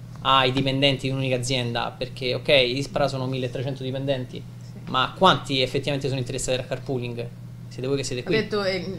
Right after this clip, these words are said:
Speaker 2: le, il caso più positivo era l'otto per cento in Trentino Alto Adige, ma siamo in un'altra
Speaker 1: Ok,
Speaker 2: dimensione,
Speaker 1: sì.
Speaker 2: quindi
Speaker 1: Quindi i, i numeri, diciamo, sono
Speaker 2: <laughs> sono
Speaker 1: molto
Speaker 2: pazzeschi,
Speaker 1: piccoli,
Speaker 2: siamo sotto lo
Speaker 1: e,
Speaker 2: due per cento,
Speaker 1: e se li
Speaker 2: guarda.
Speaker 1: metti all'interno di un database di un milione e quattrocentomila persone funziona, se lo metti all'interno di
Speaker 2: Eh.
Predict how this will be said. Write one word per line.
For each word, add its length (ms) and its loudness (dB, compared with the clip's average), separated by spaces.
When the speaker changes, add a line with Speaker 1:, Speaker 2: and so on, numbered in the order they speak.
Speaker 2:
le, 80 -4
il 180 -6
caso 240 0
più 180 -6
positivo 440 -6
era 140 0
l'otto 300 -2
per 180 -6
cento 380 -8
in 100 -8
Trentino 380 -10
Alto 220 -8
Adige, 400 -6
ma 100 -10
siamo 220 -12
in 100 -10
un'altra 380 -10
Speaker 1:
Ok, 60 -10
Speaker 2:
dimensione, 520 -4
Speaker 1:
sì. 180 0
Speaker 2:
quindi 460 8
Speaker 1:
Quindi 200 4
i, 60 4
i 20 6
numeri, 320 10
diciamo, 300 6
sono 180 4
Speaker 2:
<laughs> 0 -
sono 120 6
Speaker 1:
molto 180 8
Speaker 2:
pazzeschi, 220 8
Speaker 1:
piccoli, 420 10
Speaker 2:
siamo 180 0
sotto 280 -4
lo 40 -2
Speaker 1:
e, 60 2
Speaker 2:
due 840 6
per 0 -
cento, 200 -8
Speaker 1:
e 140 4
se 180 4
li 60 6
Speaker 2:
guarda. 140 6
Speaker 1:
metti 260 8
all'interno 360 6
di 80 2
un 120 2
database 500 10
di 80 2
un 60 2
milione 220 4
e 40 0
quattrocentomila 580 4
persone 560 4
funziona, 680 -2
se 100 -2
lo 80 0
metti 240 0
all'interno 500 2
di 160 0
Speaker 2:
Eh. 60 0